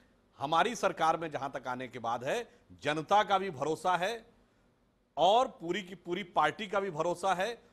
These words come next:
और वो कहीं ना कहीं दिखाई भी पड़ रहा है कि किस प्रकार से हम उसको, अ, उसको नीचे जमीन पर लागू कर रहे हैं। कुछ समय प्रतीक्षा करिए,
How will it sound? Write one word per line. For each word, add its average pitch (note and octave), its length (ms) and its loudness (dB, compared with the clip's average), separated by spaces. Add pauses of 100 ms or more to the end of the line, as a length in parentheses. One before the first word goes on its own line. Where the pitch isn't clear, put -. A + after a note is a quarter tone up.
(160)
और C#4 140 6
वो C#4+ 120 -4
कहीं G#3 280 -6
ना B3 100 -4
कहीं A#3+ 280 -6
दिखाई G#3 360 0
भी C4+ 100 -4
पड़ F3+ 200 -2
रहा G#2+ 200 -4
है G2+ 120 -8
कि D3 140 -16
किस A3+ 220 -10
प्रकार G3 380 -2
से A#3 140 -4
हम F#3+ 200 -2
उसको, G3 260 -6
अ, G3 520 -4 (200)
उसको G3 240 -2
नीचे F#3 260 -2
जमीन E3 280 -4
पर F3+ 120 -4
लागू C#3 260 -2
कर G#3+ 180 -2
रहे G#3+ 180 -2
हैं। B3+ 120 -12 (420)
कुछ A#3 120 -4
समय G#3+ 260 0
प्रतीक्षा E3+ 500 -2
करिए, A#3 380 -2